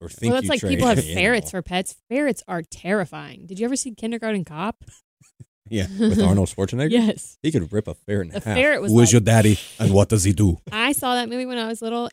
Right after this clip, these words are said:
Speaker 2: and it was have forever since then been terrified of ferrets.
Speaker 1: Hmm.
Speaker 2: Although he did get the bad guy. Like, the
Speaker 3: Yeah.
Speaker 2: ferret got the bad guy, not, like, the
Speaker 3: <laughs>
Speaker 2: good people.
Speaker 3: Didn't we talk about
Speaker 2: <laughs> We
Speaker 3: ferret?
Speaker 2: did.
Speaker 3: Yeah, the guy
Speaker 2: We talked
Speaker 3: that,
Speaker 2: about
Speaker 3: like,
Speaker 2: Kindergarten Cop
Speaker 3: No, I
Speaker 2: too
Speaker 3: thought we talked
Speaker 2: before.
Speaker 3: about ferrets on here one time, and then, like, there was a guy that,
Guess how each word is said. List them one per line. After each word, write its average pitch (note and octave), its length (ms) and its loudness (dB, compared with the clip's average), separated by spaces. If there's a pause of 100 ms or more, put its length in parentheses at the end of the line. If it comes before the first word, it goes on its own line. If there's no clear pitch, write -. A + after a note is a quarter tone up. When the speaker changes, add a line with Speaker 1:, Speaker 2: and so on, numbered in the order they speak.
Speaker 2:
and G3 140 -6
it - 100 -10
was G3 220 -8 (320)
have F#3+ 120 -8
forever G3 400 -6
since F#3 280 -10
then F3 140 -8
been E3+ 160 -8 (120)
terrified F3+ 500 -4
of D#3+ 80 -14
ferrets. - 560 -16 (460)
Speaker 1:
Hmm. E2 120 -10 (520)
Speaker 2:
Although A#3 200 4
he A3+ 120 4
did A3 240 -4
get A3+ 140 -10
the F#3 80 -8
bad D3 300 -10
guy. - 160 -16
Like, F3+ 100 -12
the E3+ 80 -10
Speaker 3:
Yeah. D#3+ 80 -10
Speaker 2:
ferret F#3+ 240 -4
got E3+ 120 -8
the E3 60 -16
bad D#3 320 -12
guy, - 220 -16
not, - 240 -18
like, - 200 -20
the - 220 -20 (260)
Speaker 3:
<laughs> - 380 -12
Speaker 2:
good E3+ 160 -8
people. - 260 -10
Speaker 3:
Didn't F#3 120 -4
we B3+ 80 -2
talk G#2+ 280 -2
about G3 200 2
Speaker 2:
<laughs> - 20 -8
We A#3+ 100 0
Speaker 3:
ferret? A#3+ 320 6
Speaker 2:
did. - 20 -4
Speaker 3:
Yeah, - 180 4
the F2 120 -2
guy - 140 0
Speaker 2:
We F2+ 60 4
talked - 160 4
Speaker 3:
that, D4 60 -2
Speaker 2:
about C#4 100 0
Speaker 3:
like, A#3+ 100 -4
Speaker 2:
Kindergarten G3+ 420 -4
Cop F3 280 -6
Speaker 3:
No, E3+ 160 8
I C#3 40 8
Speaker 2:
too F3+ 60 2
Speaker 3:
thought G#3 120 2
we E3+ 60 4
talked D3+ 180 0
Speaker 2:
before. A2 120 0
Speaker 3:
about - 80 -4
ferrets A2 420 -2
on F#2 140 -4
here F2+ 160 -6
one E2+ 140 -8
time, F2 180 -6
and F2 100 -10
then, E2+ 80 -10
like, F2 160 -8
there F2+ 80 -6
was E2+ 120 -6
a - 20 -12
guy F#2 320 -2
that, E2+ 220 -8